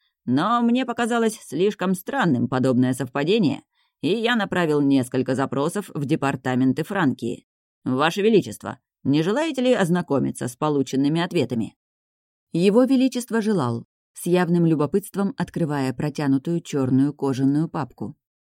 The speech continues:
«Можно заглянуть в последнюю страницу. Этого будет достаточно. Да, все верно. Девица Эрлинг размещена в Дом Безумия.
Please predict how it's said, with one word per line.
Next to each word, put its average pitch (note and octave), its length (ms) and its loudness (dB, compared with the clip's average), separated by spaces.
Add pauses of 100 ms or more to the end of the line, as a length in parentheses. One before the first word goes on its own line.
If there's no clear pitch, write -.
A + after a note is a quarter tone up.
(600)
«Можно A#3 520 2
заглянуть A3+ 480 4
в - 100 -18
последнюю F#3+ 580 0
страницу. E3+ 680 -2 (100)
Этого D#3 380 -2
будет F3 280 4
достаточно. F3 760 -2 (340)
Да, D#3 460 2
все G#3+ 200 -4
верно. A#2 380 -2 (280)
Девица E3 580 4
Эрлинг F3 460 2
размещена D#3+ 600 0
в C#3 60 -4
Дом E3 220 2
Безумия. E3+ 460 2